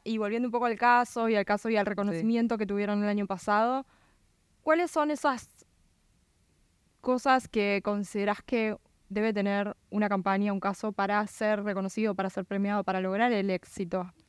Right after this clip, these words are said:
Speaker 2: Eh, yo creo que primero, como decía antes, eh, sinergia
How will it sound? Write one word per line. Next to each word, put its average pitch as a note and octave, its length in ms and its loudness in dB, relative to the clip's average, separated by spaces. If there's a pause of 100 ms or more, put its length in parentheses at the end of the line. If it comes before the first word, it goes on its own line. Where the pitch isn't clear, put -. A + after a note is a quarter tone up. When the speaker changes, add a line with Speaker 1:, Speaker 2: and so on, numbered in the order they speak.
(560)
Speaker 2:
Eh, C#3 720 -4 (180)
yo - 160 -2
creo F3 180 2
que D#3 140 -2
primero, D3+ 440 -2
como C#3+ 200 -6
decía D3 280 -6
antes, D#3+ 420 -6
eh, C3 160 -6
sinergia D3+ 720 -4